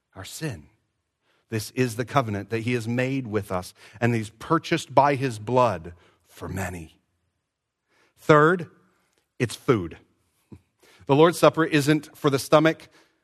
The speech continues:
but for the soul. And yet the Lord's Supper is physical. It's an outward sign of an inward reality. The body was not a spiritual, non-physical body.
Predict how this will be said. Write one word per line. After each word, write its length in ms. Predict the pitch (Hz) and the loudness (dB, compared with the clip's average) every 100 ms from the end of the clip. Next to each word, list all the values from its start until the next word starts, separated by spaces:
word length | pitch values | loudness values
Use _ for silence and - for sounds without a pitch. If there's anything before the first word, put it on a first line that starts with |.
| _ _ _ _ _ _ _ | _ _ _ _ _ _ _
but 140 | 139 | -4
for 100 | - | 0
the 100 | 143 | 0
soul. 520 | 123 - 135 104 82 - _ _ _ _ _ _ _ _ | 2 2 4 2 -2 -10 _ _ _ _ _ _ _ _
And 120 | 123 | 2
yet 140 | 151 165 | 4 4
the 80 | |
Lord's 240 | 151 160 - | 2 0 2
Supper 260 | 160 156 | 0 0
is 120 | 165 - | -2 0
physical. 560 | 202 220 190 131 - _ _ _ _ | 2 2 0 -2 -4 _ _ _ _
It's 140 | 139 | 2
an 80 | 175 | 6
outward 280 | 170 196 190 | 8 6 2
sign 280 | - 208 156 | 4 6 6
of 120 | 147 | 4
an 80 | 151 | 4
inward 340 | 160 180 175 | 4 4 4
reality. 560 | 175 165 170 214 127 104 | 6 8 8 8 4 0
The 140 | 127 | -2
body 500 | 127 175 220 160 135 139 - - 107 | 4 8 8 6 0 -6 -16 -20 2
was 260 | 160 147 | 4 4
not 340 | 156 175 208 208 | 6 8 8 6
a 100 | 160 | 0
spiritual, 840 | 143 - - 196 196 185 175 180 170 | 0 -4 2 4 6 2 2 4 4
non-physical 960 | 156 170 180 185 - 185 175 175 180 | 6 8 8 6 4 4 4 2 4
body. 540 | 156 226 175 120 110 | 8 8 8 4 -2